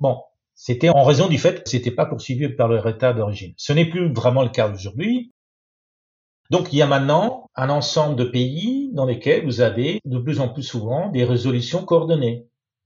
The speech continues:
J'ai donné l'exemple d'Airbus, mais il y a deux mois, à la fin du mois de décembre,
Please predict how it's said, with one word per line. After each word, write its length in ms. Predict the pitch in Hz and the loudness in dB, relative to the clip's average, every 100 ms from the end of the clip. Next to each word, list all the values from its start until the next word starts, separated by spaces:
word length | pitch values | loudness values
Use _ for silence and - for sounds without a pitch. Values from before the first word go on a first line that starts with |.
| - | -18
J'ai 180 | 92 95 | -14 -12
donné 200 | 101 101 | -10 -10
l'exemple 400 | 98 101 107 101 | -10 -8 -6 -6
d'Airbus, 520 | 110 123 202 220 - | -4 -2 -4 -4 -4
mais 280 | 107 101 101 117 | -2 -2 -4 -8
il 40 | 113 | -8
y 80 | |
a 200 | 107 95 95 | -8 -8 -6
deux 100 | 107 | -2
mois, 220 | 123 131 147 | 0 2 2
à 40 | |
la 100 | 110 | 0
fin 160 | - 107 | -2 -6
du 100 | 107 | -4
mois 160 | 104 | -6
de 140 | 98 95 - | -8 -14 -16
décembre, 760 | 107 - 202 254 214 113 110 | -12 -6 -4 -2 -2 0 -2